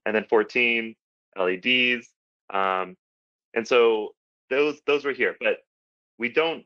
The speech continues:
just do these low-hanging stuff. You'll see, you know, sometimes we, we are always looking for potential savings. So things like number four, you know,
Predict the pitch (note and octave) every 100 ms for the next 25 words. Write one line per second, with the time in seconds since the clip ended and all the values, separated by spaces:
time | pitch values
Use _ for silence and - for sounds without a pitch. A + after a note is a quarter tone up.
0 | - C3+ - C3 A#2+ G#2+ G#2 G2+ G2 F#2+
1 | A2 A2 G#2+ G#2+ - C3+ C3+ C3 G#2 _
2 | G#2 G2 F#2+ F#2+ _ - D3+ D#3+ C#3+ A#2
3 | A#2 G#2+ G#2 G2+ - _ _ _ _ _
4 | _ _ A2+ B2 B2+ A#2+ C3+ D3+ B2 A#2+
5 | A2+ G#2+ G#2 G#2 G#2 F#2+ - F2+ E2+ E2+
6 | G2 F#2 C#3 C#3 B2 A2 A2 G2+ G2 -
7 | C#3+ A#2 F2+ G2 C3+ - F2+